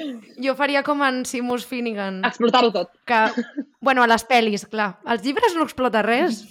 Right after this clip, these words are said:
Speaker 1: Pobre nen.
Speaker 2: És un bon toc, però, a les pel·lícules. Em fa molta gràcia.
Speaker 1: Sí,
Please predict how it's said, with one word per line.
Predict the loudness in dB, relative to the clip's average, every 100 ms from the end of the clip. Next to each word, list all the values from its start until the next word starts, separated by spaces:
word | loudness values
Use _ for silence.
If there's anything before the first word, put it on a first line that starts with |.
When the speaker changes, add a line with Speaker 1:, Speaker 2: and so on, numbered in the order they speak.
| _ _ 2
Speaker 1:
Pobre | 4 4
nen. | 4 4
Speaker 2:
És | 4
un | 2
bon | 0 0 2
toc, | 0 0
però, | -4 -4
a | -6
les | -6
pel·lícules. | -8 -8 -8 -10 -12
Em |
fa | -14
molta | -10 -8
gràcia. | -6 -6 -2
Speaker 1:
Sí, | 0 0 -4